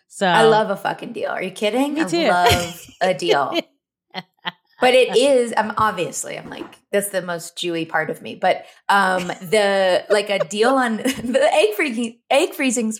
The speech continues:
Speaker 2: really expensive.
Speaker 1: Yeah.
Speaker 2: Um,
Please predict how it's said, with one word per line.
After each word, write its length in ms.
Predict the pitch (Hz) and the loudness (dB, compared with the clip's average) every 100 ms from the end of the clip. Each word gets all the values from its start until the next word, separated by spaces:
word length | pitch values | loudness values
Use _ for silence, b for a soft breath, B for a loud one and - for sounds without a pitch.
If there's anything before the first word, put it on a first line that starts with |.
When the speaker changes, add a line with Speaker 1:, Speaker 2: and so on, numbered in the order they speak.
| 214 | -8
Speaker 2:
really 380 | 339 339 302 220 | -2 2 4 4
expensive. 1080 | 180 - - - 320 320 - - 156 151 208 | 0 -6 -4 -2 -2 -4 -2 0 2 2 0
Speaker 1:
Yeah. 1200 | 269 320 349 392 415 403 349 277 202 185 226 220 214 | -2 2 2 2 2 2 4 4 4 4 4 2 0
Speaker 2:
Um, 280 | 208 196 | -2 -6